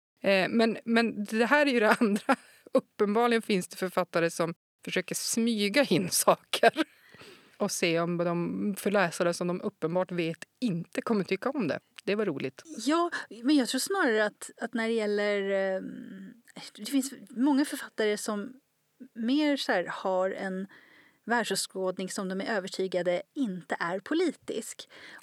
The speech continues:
Speaker 2: det
Speaker 1: Ja.
Speaker 2: har alltid fascinerat mig, för att, eh, eh, det här, det här tyder ju bara på att, eh, de tror ju att om de helt enkelt är nöjda med status quo, alltså om de är nöjda med,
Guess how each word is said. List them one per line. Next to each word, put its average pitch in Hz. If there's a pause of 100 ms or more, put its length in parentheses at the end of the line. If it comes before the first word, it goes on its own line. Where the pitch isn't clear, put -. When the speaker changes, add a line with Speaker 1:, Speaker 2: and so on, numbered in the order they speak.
(160)
Speaker 2:
det 349
Speaker 1:
Ja. 359
Speaker 2:
har 349
alltid 208
fascinerat 202
mig, 226 (260)
för -
att, -
eh, 208 (520)
eh, 185 (300)
det 208
här, 285
det 233
här 277
tyder 285
ju 254
bara 202
på -
att, -
eh, 180 (280)
de 247
tror 330
ju 214
att - (580)
om 247
de 240 (440)
helt 226
enkelt 214
är 226
nöjda 247
med 180 (280)
status -
quo, -
alltså -
om 254
de 262
är 285
nöjda 285
med, 196